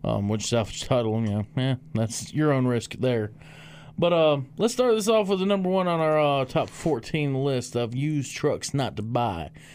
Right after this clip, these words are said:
Number one would be specifically the two thousand and ten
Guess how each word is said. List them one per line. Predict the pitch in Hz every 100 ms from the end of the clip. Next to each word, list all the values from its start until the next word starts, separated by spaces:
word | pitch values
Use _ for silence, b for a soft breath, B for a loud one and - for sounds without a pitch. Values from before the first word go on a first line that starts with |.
| B B B
Number | 156 220 220
one | 202 202 175
would | 147
be | 151 143
specifically | 127 - 170 214 190 190 156 151
the | 147 147
two | 147 165
thousand | 156 160 156 156 160
and | 165 165
ten | - 185 180 131 123